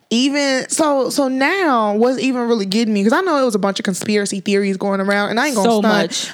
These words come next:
Speaker 1: I kinda for a second thought, like, this had to do with the Doctor Sebi.
Speaker 2: I didn't know what to think,
Speaker 1: Um,
Speaker 2: honestly.
Speaker 1: you know, I was just like, "Wow," 'cause I didn't wanna believe that it was just that senseless.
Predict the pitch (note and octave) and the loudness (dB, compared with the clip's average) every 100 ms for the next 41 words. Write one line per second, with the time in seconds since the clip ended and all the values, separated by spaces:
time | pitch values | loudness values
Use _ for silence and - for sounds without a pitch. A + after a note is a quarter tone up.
0 | - B3 C#4+ A#3+ G3 G#3 G3+ G#3+ G#3 F#3+ | -2 0 2 0 2 0 0 0 -2 0
1 | G#3 F#3+ F#3 G3+ - F#3+ - - G#3+ F#3 | 0 0 0 -2 0 -2 -2 0 0 2
2 | G#3+ G3 - F#3 F#3+ - F#3+ - G3 G#3 | 0 0 -4 0 0 0 -4 -2 0 2
3 | A#3+ E4 C4+ A3 G#3+ G#3 A3 G#3+ G#3 A3+ | 2 0 0 0 -2 0 2 4 2 2
4 | F#3+ - E3 E3 B3 E4+ E4 D#4 D#4 C4 | -2 -2 -4 2 2 2 0 0 0 0
5 | G#3 F3+ F#3 A#3+ B3+ B3 D#4 G#4 G4+ F4+ | 0 0 2 2 0 0 0 0 0 0
6 | C#4+ C#4 E4 C#4 G#3 C#4 B3 G3+ B3+ B3 | 0 0 0 2 0 0 0 0 0 0
7 | A#3 - A#3+ B3+ - D#3 | 0 0 -2 0 -2 -6